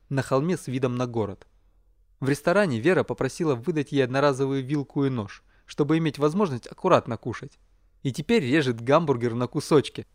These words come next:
вкладывая каждый в рот и смакуя. Я с ухмылкой поглядываю на нее. «Тебе не хочется сделать вот так?»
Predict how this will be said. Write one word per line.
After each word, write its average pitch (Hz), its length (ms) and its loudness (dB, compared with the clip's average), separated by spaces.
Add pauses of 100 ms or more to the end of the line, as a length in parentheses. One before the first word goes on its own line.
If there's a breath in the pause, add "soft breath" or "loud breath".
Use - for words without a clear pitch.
(180)
вкладывая 147 560 4
каждый 120 400 2
в 113 60 -4
рот 170 180 2
и - 120 -10
смакуя. 120 580 -4 (560)
Я 220 160 6
с - 80 -6
ухмылкой 170 460 2
поглядываю 131 540 4
на 113 120 -4
нее. 107 240 -8 (580)
«Тебе 143 240 2
не 147 100 0
хочется 180 440 2
сделать 127 380 4
вот 135 240 0
так?» - 320 -4